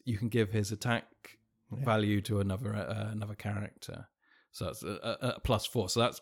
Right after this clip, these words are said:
Speaker 1: great, you know.
Speaker 2: Yeah, massive.
Speaker 1: Uh, yeah, and
Speaker 2: Basically, you're doubling up your Gandalf then, aren't you? Because you're getting his four for questing and you're getting his four for attacking.
Speaker 1: Yeah, absolutely, absolutely.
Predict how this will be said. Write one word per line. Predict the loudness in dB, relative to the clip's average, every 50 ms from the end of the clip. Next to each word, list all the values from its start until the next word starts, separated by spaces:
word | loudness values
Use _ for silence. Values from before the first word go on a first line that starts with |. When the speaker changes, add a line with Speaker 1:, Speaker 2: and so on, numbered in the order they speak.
| -10 -6
Speaker 1:
great, | -4 -2 0 0 -2 -2 -4 -8
you | -8 -8
know. | -6 -6 -4 -2 -2 -4 -4 -6 -16 -20 -20 -20 -20 _ -20 -20 -20 _ _ _ -8 -4
Speaker 2:
Yeah, | -4 -2 -4 -4
massive. | -8 -6 0 0 0 0 -2 -6 -10 -10 -16 _ _ _ _ _ _ _ _ _ _ _ _ _ -8
Speaker 1:
Uh, | -6 -4
yeah, | -2 -2 -2
and | -2 -2 -4 0 4
Speaker 2:
Basically, | 6 6 6 6 4 4 6 6
you're | 6 8
doubling | 8 8 8 8 6 4 4
up | 4 2 0
your | 2 4
Gandalf | 6 6 6 6 6 4 4 4
then, | 2 4 6
aren't | 6 4 4 2
you? | -2 -2
Because | -2 -2 0 0 0 2
you're | 2
getting | 2 2 2 2 0
his | -2 -4
four | 2 6 8 8 8
for | 6 6 4 6 6 4 2 -2 -10 -6
questing | 2 2 2 2 2 0 -2 -2 -2 2
and | 4 6 8 8
you're | 8
getting | 6 6 4 4
his | 2 0 0
four | 2 4 4 4
for | 4 4 0
attacking. | 2 2 2 0 0 -2 -8 -12 -16 -10 -6
Speaker 1:
Yeah, | -6 -4
absolutely, | -4 -4 -4 -4 -4 -4 -4 -6 -6 -8 -12 -14 -14 -16 _ _ -10 -8
absolutely. | -8 -8 -8 -10 -8 -8 -8 -8 -8 -12